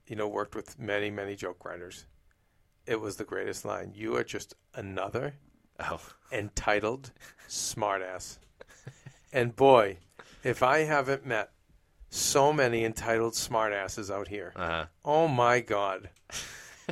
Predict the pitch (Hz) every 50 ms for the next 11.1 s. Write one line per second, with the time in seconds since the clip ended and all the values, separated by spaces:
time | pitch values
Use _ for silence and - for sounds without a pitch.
0 | - - 147 131 135 139 135 127 120 - - - - - - - 143 143 139 -
1 | - 104 92 - - - - - - - - _ _ - - _ - 131 127 -
2 | 117 - - - 139 143 131 - - 165 135 123 120 117 120 127 - - 127 117
3 | - - - - 117 113 110 113 113 117 117 - - - - - - 117 107 101
4 | 98 95 92 87 90 92 - - - _ _ - 113 - - 117 120 123 127 -
5 | 156 123 - - 120 - 135 113 117 120 123 - 127 117 110 110 107 110 104 104
6 | - - 113 107 110 110 107 - 120 117 104 - - 117 117 117 117 120 117 107
7 | 101 98 101 - - 117 107 117 135 156 156 - 98 95 98 95 87 82 80 -
8 | - - - - - - - - _ - 110 - - - 135 127 - - 135 120
9 | 117 113 117 110 110 104 - - 113 110 107 107 110 - - - 123 131 131 117
10 | 104 104 - - 117 127 143 143 143 151 147 143 147 143 139 123 127 131 123 117
11 | 113 113